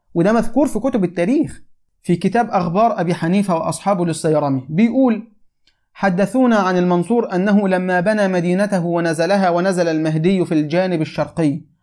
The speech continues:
وبنى مسجد الرصافة، أرسل إلى أبي حنيفة فجيء به فعرض عليه قضاء الرصافة فأبى". قال له: "اتفضل خليك أنت القاضي بتاع الرصافة". قال له: "لا". قال: "إن لم تفعل ضربتك بالسياط".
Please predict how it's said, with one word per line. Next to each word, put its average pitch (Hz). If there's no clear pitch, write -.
وبنى 175
مسجد 175
الرصافة، 151
أرسل 175
إلى 160
أبي 156
حنيفة 147
فجيء 165
به 160
فعرض 156
عليه 160
قضاء 156
الرصافة 139
فأبى". 165
قال 160
له: 156
"اتفضل 156
خليك 156
أنت 175
القاضي 175
بتاع 165
الرصافة". 220
قال 208
له: 185
"لا". -
قال: 165
"إن 170
لم 165
تفعل 165
ضربتك 160
بالسياط". 156